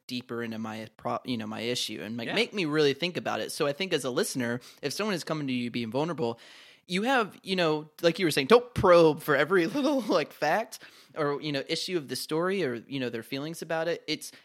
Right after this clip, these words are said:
Speaker 1: ask questions that relate to the issue that makes that person think further about what their issue,
Speaker 2: Right.
Speaker 1: like, what that issue is. And that's totally, I, I agree with you one hundred percent. You,
Speaker 2: <laughs>
Speaker 1: you, uh, help someone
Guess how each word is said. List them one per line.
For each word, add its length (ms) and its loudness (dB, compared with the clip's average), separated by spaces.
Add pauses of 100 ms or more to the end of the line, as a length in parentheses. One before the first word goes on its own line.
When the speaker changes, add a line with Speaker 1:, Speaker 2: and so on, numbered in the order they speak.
(160)
Speaker 1:
ask 340 0
questions 920 -2 (320)
that 300 2
relate 500 -2 (720)
to 160 -2
the 280 -2
issue 360 0
that 260 -2
makes 280 0
that 200 2
person 420 -4
think 360 -8
further 480 -4
about 340 -6
what 220 -8
their 120 -8
issue, 240 -6
Speaker 2:
Right. 220 -6
Speaker 1:
like, 140 -6
what 160 0
that 120 -2
issue 320 -8
is. 220 -8
And 160 -6
that's 300 -4
totally, 340 -2
I, 200 0
I 160 -2
agree 280 -4
with 180 -6
you 120 -6
one 120 -8
hundred 240 -6
percent. 600 2
You, 220 0 (180)
Speaker 2:
<laughs> 180 -10
Speaker 1:
you, 300 2
uh, 140 2
help 400 0
someone 720 -2